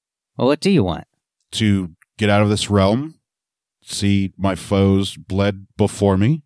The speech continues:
Speaker 2: and bathe in their entrails and their blood from here to perpetuity.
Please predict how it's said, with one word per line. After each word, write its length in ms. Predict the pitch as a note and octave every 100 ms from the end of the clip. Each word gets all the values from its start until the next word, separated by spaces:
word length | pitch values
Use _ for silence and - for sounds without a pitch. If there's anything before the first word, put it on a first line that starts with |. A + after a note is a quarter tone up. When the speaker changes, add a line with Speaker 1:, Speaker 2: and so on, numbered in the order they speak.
| _ _ F#2
Speaker 2:
and 300 | F2+ D2 -
bathe 540 | F#2 F#2+ G2+ G2 G2+ -
in 300 | F#2+ G2 F#2+
their 200 | F#2 F#2+
entrails 600 | G2 G2 G#2+ G2+ G2+ G2
and 280 | F#2 F#2+ G2
their 120 | G#2+
blood 340 | F#2+ G#2 A2
from 240 | A2+ G#2+ F#2+
here 480 | G#2+ G2+ G#2 G#2 - _ _ _ _ _ _ _
to 240 | - G#2+ G#2
perpetuity. 600 | A2+ A2+ - C3+ G3